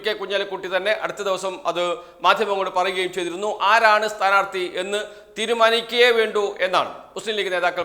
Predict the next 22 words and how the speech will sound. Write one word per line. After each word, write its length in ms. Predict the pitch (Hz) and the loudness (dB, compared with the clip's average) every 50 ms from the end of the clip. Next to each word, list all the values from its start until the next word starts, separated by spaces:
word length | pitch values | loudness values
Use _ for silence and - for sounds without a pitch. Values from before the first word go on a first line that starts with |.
| 170 170 | -4 -4
പറഞ്ഞത്. 260 | 165 165 180 185 233 233 - - - - - - - 190 | -4 -2 0 0 0 -2 -2 -6 -16 -20 -6 2 2 4
ആ 20 | 220 214 | 4 4
സീറ്റ് 260 | 208 196 - - 190 190 190 - | 0 -4 -2 -2 -4 -4 -4 -4
പി 80 | 185 202 220 | -2 -2 0
എം 80 | 233 247 233 | 0 0 0
എ 20 | 226 220 | 0 2
സലാമിനായിരിക്കും 680 | 190 185 185 180 180 180 175 180 180 175 170 180 170 160 - - | 2 2 2 2 0 0 0 0 -2 -4 -6 -8 -8 -6 -6 -6
എന്ന 140 | 180 190 202 214 214 - - | -4 -2 -2 -2 -2 -2 -2
ചർച്ചകളൊക്കെ 560 | 170 170 - 214 190 185 170 175 - 175 165 165 - 175 | -2 -2 -2 -2 -2 -2 -2 -2 0 -2 -2 -2 -2 -2
നടക്കുന്നുമുണ്ട് 640 | 185 190 196 - 214 214 214 196 180 170 165 165 160 - 165 | -2 -2 -2 -2 -4 -4 -4 -4 -2 -2 -2 -2 -2 -2 -4
മുസ്ലിം 180 | 151 - 180 175 | -8 -8 -8 -6
ലീഗിനകത്ത്. 420 | 160 156 160 151 139 143 139 - - - - _ _ - 185 | -6 -4 -4 -2 -4 -4 -6 -10 -12 -16 -18 _ _ -2 0
എന്നാൽ 200 | 233 262 269 269 262 - | 2 4 2 2 2 -2
മുസ്ലിം 240 | 214 - 240 277 262 254 | -4 -4 -2 -2 0 0
ലീഗിന് 280 | 254 226 254 247 247 226 - - - - - | 0 0 0 0 0 -2 -4 -8 -14 -12 -8
സീറ്റ് 300 | 208 233 240 - 254 247 233 220 220 | -6 -6 -6 -2 0 0 2 4 4
നൽകാം 320 | 220 226 226 240 233 226 226 - 220 | 2 4 6 6 4 4 2 -2 -4
എന്ന് 180 | 220 220 233 226 202 190 202 | -2 0 0 -2 0 2 4
ഉറപ്പൊന്നും 400 | 208 214 214 226 240 233 233 226 220 | 4 4 4 2 0 0 0 0 0
നൽകിയിട്ടില്ല. 440 | 214 208 220 208 208 202 196 196 214 226 220 - - - - - - 160 190 | 0 0 0 -2 -2 0 4 4 4 4 4 0 -8 -16 -18 -2 4 6 6
ആ 40 | 233 240 - | 6 6 4
സമയത്ത് 360 | 240 220 220 220 214 220 220 | 0 0 0 -2 -2 0 -2